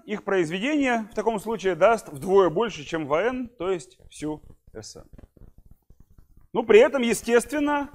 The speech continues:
эта группа никакая, никакое не прямое произведение А Н и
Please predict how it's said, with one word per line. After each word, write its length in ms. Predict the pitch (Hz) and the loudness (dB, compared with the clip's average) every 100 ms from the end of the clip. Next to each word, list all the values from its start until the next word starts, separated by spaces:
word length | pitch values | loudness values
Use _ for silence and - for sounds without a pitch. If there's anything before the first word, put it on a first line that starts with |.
| - - | -20 -10
эта 200 | 185 202 | -4 -2
группа 300 | 190 240 233 | 0 0 0
никакая, 540 | 220 190 185 202 220 202 | -2 0 0 4 2 2
никакое 460 | 180 190 175 220 | -2 0 4 4
не 120 | 202 | 4
прямое 460 | 190 220 254 269 175 | 0 0 2 4 4
произведение 840 | 147 147 135 156 165 285 262 233 - | 4 -2 -2 -6 -4 -4 -2 -2 4
А 200 | 180 185 | 4 6
Н 300 | 254 285 - - - - | 4 0 -6 -18 -20 -14
и 240 | 190 220 | -6 -6